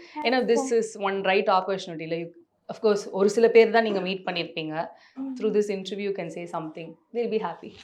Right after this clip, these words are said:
Speaker 2: ஆமா, நிறைய பேர் சப்போர்ட் பண்றாங்க. எனக்கு பார்க்கும்போது,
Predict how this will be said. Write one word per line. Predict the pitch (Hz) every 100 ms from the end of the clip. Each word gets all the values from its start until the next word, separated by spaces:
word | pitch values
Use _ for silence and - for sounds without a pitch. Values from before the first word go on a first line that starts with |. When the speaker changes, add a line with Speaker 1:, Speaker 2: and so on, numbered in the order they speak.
| _ _ _ -
Speaker 2:
ஆமா, | 262 294 277 240
நிறைய | 233 247 285
பேர் | 285 320 330
சப்போர்ட் | 254 - 285 269
பண்றாங்க. | 254 208 190 185 180 202 254 -
எனக்கு | 247 254 269
பார்க்கும்போது, | 269 277 349 - 349 311 302